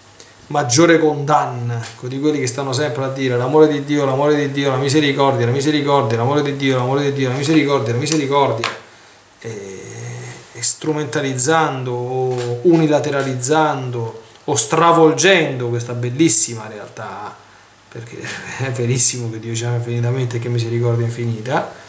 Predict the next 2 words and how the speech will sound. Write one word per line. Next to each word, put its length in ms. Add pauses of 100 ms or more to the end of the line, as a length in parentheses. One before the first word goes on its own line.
(440)
ma 480 (400)
questa 800